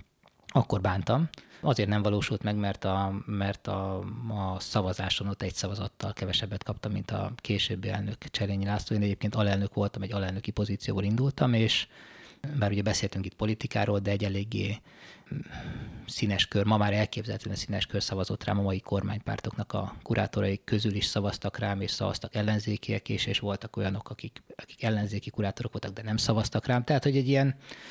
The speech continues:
egy ilyen vegyes támogatottságom és egy vegyes elutasítottságom volt. Az ott nem sikerült. Egyébként ez már második szakasz volt az életemben, amikor a Duna T V-ben dolgoztam, hiszen amikor visszajöttem Angliából, akkor a Duna T V-ben kezdtem először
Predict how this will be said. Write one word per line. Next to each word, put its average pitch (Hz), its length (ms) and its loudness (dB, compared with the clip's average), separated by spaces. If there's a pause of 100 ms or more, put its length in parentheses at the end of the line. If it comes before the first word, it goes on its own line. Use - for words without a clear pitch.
(320)
egy 110 240 -2
ilyen 113 420 4 (280)
vegyes 110 300 2
támogatottságom 101 800 0
és 101 80 0
egy 107 100 -4
vegyes 101 240 -2
elutasítottságom 113 840 0
volt. 147 300 0 (580)
Az 120 180 2
ott 104 100 2
nem 113 140 6
sikerült. 147 460 4
Egyébként 123 300 4
ez 113 140 6
már 120 120 4
második 104 540 2
szakasz - 400 0
volt 104 160 0
az 104 100 0
életemben, 101 420 0
amikor 101 160 -2
a 101 40 0
Duna 101 180 0
T - 80 -6
V-ben 98 300 0
dolgoztam, 104 480 0
hiszen 98 260 2
amikor 101 420 0 (440)
visszajöttem 101 760 0 (100)
Angliából, 110 720 2 (340)
akkor 107 680 0
a - 120 2
Duna 107 240 4
T - 80 -4
V-ben 101 300 2
kezdtem - 360 -2
először 101 460 -2